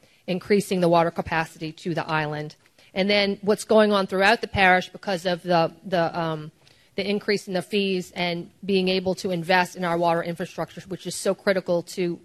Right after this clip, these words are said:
our economy as well. Um, we're gonna be installing metering, advanced metering system throughout the parish, and we have put Grand Isle in the first phase of that, phase one of that, um, will be on Grand Isle,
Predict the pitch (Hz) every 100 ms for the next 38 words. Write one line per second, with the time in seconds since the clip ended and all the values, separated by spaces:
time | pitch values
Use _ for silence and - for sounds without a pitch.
0 | - 170 160 196 175 170 160 160 185 170
1 | 151 - _ _ _ - 175 165 - 208
2 | 190 185 185 175 _ _ _ - 196 190
3 | 175 - 185 180 175 170 170 - _ -
4 | 180 196 208 185 165 156 175 - - 175
5 | 190 190 180 202 190 185 170 - 175 180
6 | 165 180 165 165 - 160 156 151 - _
7 | - 175 180 175 - 190 190 185 175 175
8 | 170 170 170 170 170 165 - 180 180 -
9 | - - - 185 170 170 170 170 165 151
10 | - - 180 165 160 165 170 165 165 160
11 | 156 147 147 - - - - - 160 147
12 | 170 165 165 156 151 160 151 151 147 147